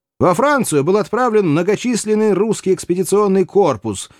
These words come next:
потому что французы уже не способны были толком защищаться на своей родной земле. Корпус этот, в котором, кстати, воевал будущий сталинский маршал Родион Малиновский,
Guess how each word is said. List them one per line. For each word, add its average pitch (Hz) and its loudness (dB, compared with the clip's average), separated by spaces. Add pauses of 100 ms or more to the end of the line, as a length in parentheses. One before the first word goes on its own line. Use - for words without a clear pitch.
(120)
потому 131 0
что 131 -4
французы 131 0
уже 143 2
не 147 2
способны 143 0
были 104 -2
толком 123 -2
защищаться 120 -2
на 120 0
своей 123 0
родной 127 0
земле. 117 -2 (440)
Корпус 269 0
этот, 92 -6 (240)
в - -16
котором, 165 0
кстати, 156 -2
воевал 156 0 (220)
будущий 156 2
сталинский 139 -2
маршал 139 0
Родион 147 0
Малиновский, 160 -4